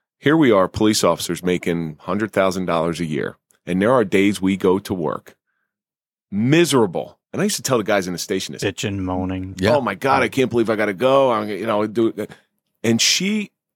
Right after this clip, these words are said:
Speaker 1: couldn't be happier.
Speaker 2: They look forward to it.
Speaker 3: Getting
Speaker 1: Happy.
Speaker 3: up and going to work.
Speaker 1: It was her purpose.
Speaker 3: Yeah.
Speaker 1: I mean, and she
Speaker 2: My son
Speaker 1: loved
Speaker 2: loves
Speaker 1: it.
Speaker 2: going to school. I'm like, "That's not much help."
Speaker 3: <laughs> You know,
Speaker 2: Def-,
Speaker 3: I, I
Speaker 2: that's
Speaker 3: say it all
Speaker 2: definitely your
Speaker 3: the
Speaker 2: mother.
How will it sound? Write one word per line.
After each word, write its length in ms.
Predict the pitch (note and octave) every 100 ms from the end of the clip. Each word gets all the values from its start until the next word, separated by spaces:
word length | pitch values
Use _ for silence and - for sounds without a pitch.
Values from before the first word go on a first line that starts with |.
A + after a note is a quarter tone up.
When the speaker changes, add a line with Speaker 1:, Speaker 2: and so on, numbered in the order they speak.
| _ _ -
Speaker 1:
couldn't 400 | - F3 F#3 -
be 140 | C3
happier. 600 | - - G2+ - E2 G1+ _ _
Speaker 2:
They 100 | C3+
look 200 | C3+ B2+
forward 260 | E3 E3+ -
to 140 | G2
it. 100 | E2+ _ -
Speaker 3:
Getting 140 | B2+ C3
Speaker 1:
Happy. 20 |
Speaker 3:
up 140 | A#2+ B2
and 100 | A2+
going 220 | A#2 A#2+
to 60 |
work. 420 | G#2+ E2 - - _ _
Speaker 1:
It 100 | A#2+
was 200 | A#2+ A#2+
her 160 | A2+ B2
purpose. 600 | A#2+ G#2 G2 - - -
Speaker 3:
Yeah. 100 | F#2
Speaker 1:
I 80 | F#2+
mean, 200 | F#2+ F#2
and 160 | F#2+
she 140 | - C#3
Speaker 2:
My 40 |
son 240 | E3 - D#3
Speaker 1:
loved 80 | D3+
Speaker 2:
loves 180 | C#3+ B2+
Speaker 1:
it. 20 |
Speaker 2:
going 220 | C#3 C#3+
to 120 | C3
school. 380 | - E3 E3+ G#2+ _ -
I'm 120 | F#2
like, 160 | F#2 -
"That's 240 | E2+ -
not 140 | E2+ D#2
much 260 | E2+ -
help." 140 | - D#2
Speaker 3:
<laughs> 1040 | - - B2 - C3 C#3 - B2+ - A2
You 100 | C#3+
know, 60 | E3
Speaker 2:
Def-, 100 | B2+
Speaker 3:
I, 60 | F3+
I 80 | -
Speaker 2:
that's 160 | C3
Speaker 3:
say 80 | -
it 20 | D#3
all 40 |
Speaker 2:
definitely 160 | D3 C3+
your 80 | B2
Speaker 3:
the 40 |
Speaker 2:
mother. 360 | C3 B2+ A2